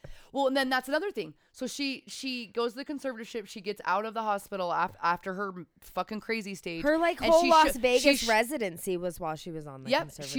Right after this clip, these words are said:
Speaker 2: conservatorship.
Speaker 1: shows up at, on Will and Grace episode. Like, she starts doing these things. It's, what's crazy is that she's still, and, and then she's making them so much fucking money. In a long,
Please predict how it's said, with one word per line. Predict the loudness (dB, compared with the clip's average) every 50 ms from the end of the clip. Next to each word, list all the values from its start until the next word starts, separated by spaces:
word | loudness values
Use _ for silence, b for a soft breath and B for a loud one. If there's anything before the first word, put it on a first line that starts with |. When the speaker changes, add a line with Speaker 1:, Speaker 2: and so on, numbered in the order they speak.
| -4
Speaker 2:
conservatorship. | -4
Speaker 1:
shows | -2 0 0 2 2 2 2
up | 2 2 0 0 -4 0
at, | 2 4 6 6 4 4 2 0 -2
on | -2 -2 -2 -4
Will | -6 -6 -6 -6
and | -8 -10 -10
Grace | -6 0 2 2 2 2 0 -2 -2
episode. | -2 -2 -2 -4 -6 -4 -2
Like, | -2 -4 -4
she | -4 -6 -6
starts | -4 -4 -4 -4 -2
doing | -2 -2 -2 -2 -4
these | -6 -6 -8 -8
things. | -10 -10 -8 -8 -10 -10 -10 -10 -10
It's, | -10 -10 -10
what's | -4 -2 -2 -2 -2 -4
crazy | -8 -6 -4 -4 -4 -4
is | -4 -4 -4
that | -6 -6 -6
she's | -8 -10 -10 -10
still, | -8 -4 -2 -2 0 -2 -4 -8 b b b b b b b b -2
and, | -2 -2 -2 -2 -6 -10 _ _
and | -4 -2 0 0
then | 0 -2
she's | -2 -4 -8 -8 -8 -8
making | -4 -2 -2 -2 -2 -2 -2 -2 0 0 0
them | -2 -2 -2 -2 -4 -6
so | -8 -6 -4 -2 -2 0
much | 0 -2 -2 -4 -4
fucking | -6 -6 -6 -6 -8 -8 -6 -6 -2 -2
money. | 0 -2 -2 -4 -6 -10 -12 -12 -14 -18 _ _ _ _ _ _ _ _ _ _ _ _ _ _ _ _ _ _ _ -4
In | -2 0
a | 0 2
long, | 4 4 4 4 4